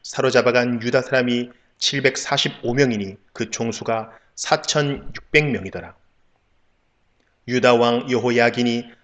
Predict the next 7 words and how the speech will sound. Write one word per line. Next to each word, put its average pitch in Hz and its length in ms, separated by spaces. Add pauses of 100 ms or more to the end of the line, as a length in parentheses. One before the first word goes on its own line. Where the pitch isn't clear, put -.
(140)
사로잡혀 120 460
간 120 240
지 117 360 (240)
삼십칠 - 800
년, 95 260
곧 - 260 (300)
바벨론의 117 840